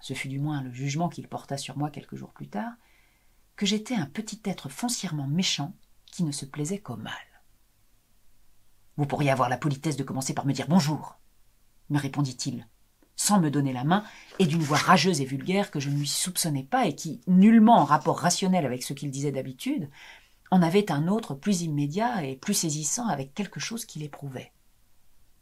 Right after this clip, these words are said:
C'est que ce que nous éprouvons, comme nous sommes décidés à toujours le cacher, nous n'avons jamais pensé à la façon dont nous l'exprimerions. Et tout d'un coup, c'est en nous une bête immonde et inconnue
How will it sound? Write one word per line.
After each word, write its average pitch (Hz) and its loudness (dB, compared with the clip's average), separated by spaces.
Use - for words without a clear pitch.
C'est 202 -4
que 233 -2
ce - -4
que 262 -6
nous 196 2
éprouvons, 156 -8
comme 214 6
nous 196 4
sommes 170 -2
décidés 156 -2
à - -8
toujours 156 -6
le 104 -12
cacher, 220 -6
nous 175 4
n'avons 170 2
jamais 190 4
pensé 160 -6
à 139 -4
la 123 -6
façon 143 -6
dont 139 -2
nous 139 0
l'exprimerions. 120 -8
Et 180 -4
tout 254 -6
d'un 185 4
coup, 190 -6
c'est 170 -4
en 180 4
nous 247 2
une 147 -2
bête 240 -2
immonde 208 2
et 151 -4
inconnue 196 0